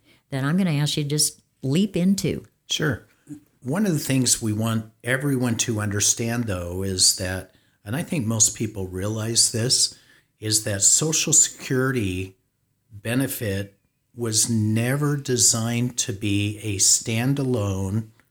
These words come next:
Speaker 2: income for people in retirement. It, especially when people are retiring at age sixty-two, sixty-five, but life expectancy is in
Speaker 1: Well
Speaker 2: their
Speaker 1: into the
Speaker 2: eighties.
Speaker 1: eighties.
Speaker 2: And in some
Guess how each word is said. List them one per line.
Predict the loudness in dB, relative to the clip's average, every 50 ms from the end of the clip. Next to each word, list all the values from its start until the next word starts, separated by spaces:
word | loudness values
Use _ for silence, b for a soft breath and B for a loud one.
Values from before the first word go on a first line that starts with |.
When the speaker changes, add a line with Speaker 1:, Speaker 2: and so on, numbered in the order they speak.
| _ _ _ _ _ _ _ _ _ -4
Speaker 2:
income | -2 0 2 2 0 -2 -4 -4 -4 -2 -2 -2 -4 -4 -6
for | -6 -6 -6
people | -6 -4 -4 -4 -4 -4 -4 -6 -4 -4 -2 -2 -4 -4 -6 -10 _ _ _ _ _ _ _ _ _ _ _ _ _
in | -6 -4 -2 0
retirement. | 0 0 -2 -2 -4 -4 -2 -2 -2 -2 -4 -4 -6 -10 _ _ _ _ _ _ _ _ _ _ _ _
It, | -8 -6 -6 -6 -8 -14 _ _ _ _
especially | -2 0 0 0 0 -2 -2 0 0 0 0 0
when | 0 0 0 -2 -4
people | -4 -4 -4 -4 -4 -2 -4 -4
are | -2
retiring | -2 -2 -4 -4 -4 -4 -2 -2 0 0 0 0
at | 0 0
age | -2 -2 0 2
sixty-two, | 2 2 2 2 0 0 0 0 -2 -2 -2 -2 -2 -2 -2 0 0 0 2
sixty-five, | 2 2 2 2 0 0 -2 -2 0 -2 -4 -4 -4 -6 -4 -4 -2 -2 -2 -2 -2 -4 -6 b b b b b b b b b b -10
but | -10 -8 -6
life | -4 -4 -4 -4 -4 -6
expectancy | -4 -2 2 2 2 2 2 0 -2 -2 -4 -4 -4 -2 0 2 2 2 2 2 2 0 0 0 0 -2 -4 -4
is | -6 -6 -4 -4 -4 -4 -4 -2 0 2 4 4 4 2 0 -2 -2
in | 0 0
Speaker 1:
Well | 2 2 4
Speaker 2:
their | 4 4
Speaker 1:
into | 4 2 2
the | 2 2
Speaker 2:
eighties. | 2 4 4 4 4
Speaker 1:
eighties. | 4 4 2 0 0 -2 -6 _ _ -8
Speaker 2:
And | -4 -2 -2 0
in | 0 2
some | 2 2 2 2 0 -2